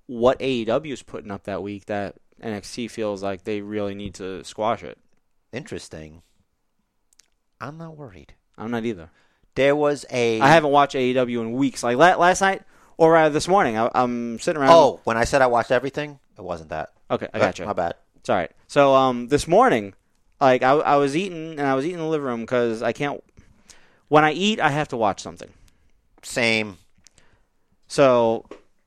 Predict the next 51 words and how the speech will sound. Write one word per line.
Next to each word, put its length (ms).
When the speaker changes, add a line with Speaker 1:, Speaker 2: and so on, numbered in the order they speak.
Speaker 1:
call 200
me 120
weird. 240
Like, 140
for 100
anyone 240
that 120
doesn't 220
understand 400
that, 100
let 100
me 60
explain 400
why. 160
It's 160
because 420
when 160
I'm 120
eating, 480
I 80
can't 460
do 180
anything 280
else 200
but 280
watch 280
something. 280
Like, 160
I 100
can't 240
play 160
on 120
my 100
phone. 600
You 80
know, 260
I 80
can't 180
really 180
do 160
anything 200
on 80
the 60
computer. 260
So 120
I 60
watch 440
something. 420
That's 180
my 120
time 440